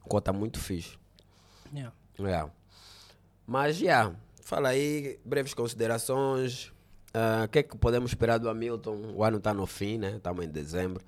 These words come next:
Speaker 1: Dois mil e vinte e três, projetos pessoais.
Speaker 2: Bom, de projetos pessoais é sigilo,
Speaker 1: Ok.
Speaker 2: por enquanto. Eh, vou ressuscitar uma marca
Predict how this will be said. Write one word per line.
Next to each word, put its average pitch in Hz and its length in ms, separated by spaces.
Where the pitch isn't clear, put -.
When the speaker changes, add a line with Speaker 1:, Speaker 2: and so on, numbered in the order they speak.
Speaker 1:
Dois 123 160
mil 120 140
e 113 60
vinte 104 180
e 98 60
três, 117 540
projetos 107 380
pessoais. 107 1040
Speaker 2:
Bom, 165 280
de 175 140
projetos 185 380
pessoais 175 1000
é 165 300
sigilo, 143 380
Speaker 1:
Ok. - 220
Speaker 2:
por 139 120
enquanto. 143 500
Eh, 143 760
vou 160 160
ressuscitar 156 840
uma 123 1040
marca 120 600